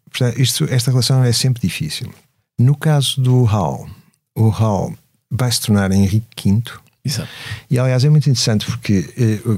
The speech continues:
Speaker 1: onde é que aparece o Falstaff? O Falstaff aparece em duas peças,
Speaker 2: Uhum.
Speaker 1: Henrique quarto, parte um, Henrique quarto, parte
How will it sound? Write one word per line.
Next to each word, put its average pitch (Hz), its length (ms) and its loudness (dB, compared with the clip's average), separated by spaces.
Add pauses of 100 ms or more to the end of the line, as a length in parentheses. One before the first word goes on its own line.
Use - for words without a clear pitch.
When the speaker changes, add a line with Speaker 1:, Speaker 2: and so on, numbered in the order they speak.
Speaker 1:
onde 123 120 4
é 120 40 0
que 127 80 0
aparece 107 300 0
o - 20 -8
Falstaff? - 540 -6
O - 40 -10
Falstaff 113 460 -2
aparece 92 360 -2
em 87 80 2
duas 98 280 0
peças, - 520 -8
Speaker 2:
Uhum. 95 320 -10 (380)
Speaker 1:
Henrique 82 300 -4
quarto, - 280 -6
parte - 360 -4
um, 135 160 4
Henrique - 220 -2
quarto, - 260 -10
parte - 220 -6